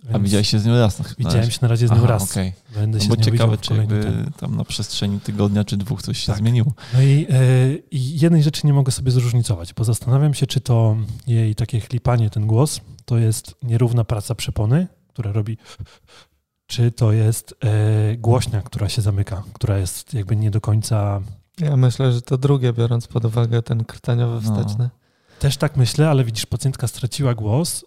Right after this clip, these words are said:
Speaker 2: odzyskała go normalnie i dopiero potem przyszedł jej taki, taki problem.
Speaker 3: No,
Speaker 2: I teraz
Speaker 3: pytanie
Speaker 2: pytanie, czy możemy to jakoś zróżnicować, bo pomyślałem o tym, że
Speaker 3: A
Speaker 2: poproszę
Speaker 3: spróbują może do logopedy wysłać.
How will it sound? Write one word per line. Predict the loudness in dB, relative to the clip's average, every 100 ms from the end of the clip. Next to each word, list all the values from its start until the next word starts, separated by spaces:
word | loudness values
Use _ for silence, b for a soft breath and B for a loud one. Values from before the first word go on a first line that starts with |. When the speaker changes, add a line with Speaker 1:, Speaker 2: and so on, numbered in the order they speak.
| _
Speaker 2:
odzyskała | -6 -2 -4 0 0 2
go | 0
normalnie | 2 2 2 2 0 0 0
i |
dopiero | 0 -2 -2
potem | -2 -4 -4 -6
przyszedł | -4 -4 -2
jej | -4
taki, | -4 -8 -10 -8 -8 -10 -12 -10
taki | -10 -4
problem. | -2 2 0 0
Speaker 3:
No, | -4
Speaker 2:
I |
teraz | -2 0 0
Speaker 3:
pytanie | -4 -16 -10 -4
Speaker 2:
pytanie, | 0 2 4 2
czy | 2 0
możemy | 2 2 0
to | 0
jakoś | 0 2
zróżnicować, | 2 0 0 0 -2 -6
bo | -10
pomyślałem | -6 -4 -2 -2 0
o | 0
tym, | -2 -2
że | -2 -4 -8 _ _ _ _ _ _ _
Speaker 3:
A | -6
Speaker 2:
poproszę | -2 0 0
Speaker 3:
spróbują | 0 -2 -2
może | -4 -4 -4
do | -4
logopedy | -6 -8 -4 -4 -4
wysłać. | -6 -8 -10